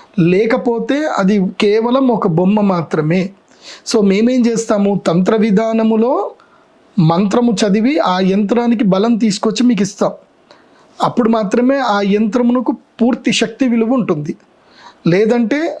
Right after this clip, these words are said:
ఈ మా దగ్గర, మా శ్రీచక్ర పీఠంలో, ఏ-, మా గోడౌన్లో, మా అలారంలో ఇన్నిన్ని యంత్రాలు ఉంటాయి.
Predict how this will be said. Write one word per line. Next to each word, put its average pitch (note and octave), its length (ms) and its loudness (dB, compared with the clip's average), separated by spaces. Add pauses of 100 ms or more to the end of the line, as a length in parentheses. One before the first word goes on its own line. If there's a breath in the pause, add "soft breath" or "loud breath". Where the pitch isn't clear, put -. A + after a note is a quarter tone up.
(100)
ఈ F3+ 120 4
మా F#3 240 2
దగ్గర, G#3 260 0
మా G3 200 0
శ్రీచక్ర G#3 460 -2
పీఠంలో, G#3 560 0
ఏ-, G3 160 0
మా F3 200 -2
గోడౌన్లో, G#3 680 0 (460 loud breath)
మా A#3+ 360 -4
అలారంలో G#3+ 500 2
ఇన్నిన్ని G3+ 440 2
యంత్రాలు F#3 400 0
ఉంటాయి. - 280 -6